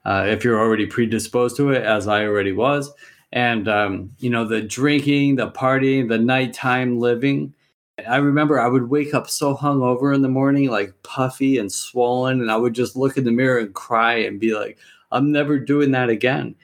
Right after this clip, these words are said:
And I would go to work, you know, early afternoon to prep for the night, and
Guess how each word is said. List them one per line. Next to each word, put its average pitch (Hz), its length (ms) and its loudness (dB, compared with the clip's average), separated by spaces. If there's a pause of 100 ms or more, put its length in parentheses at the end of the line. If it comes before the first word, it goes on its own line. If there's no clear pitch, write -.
(120)
And 123 140 -2
I 135 60 2
would 143 120 2
go 156 200 2
to 160 160 0
work, 127 540 -2 (200)
you 123 80 -4
know, 113 260 2
early 117 340 2
afternoon 110 640 -2 (340)
to 117 160 0
prep 117 360 0
for 120 180 0
the 101 160 0
night, 110 420 2 (360)
and 107 500 0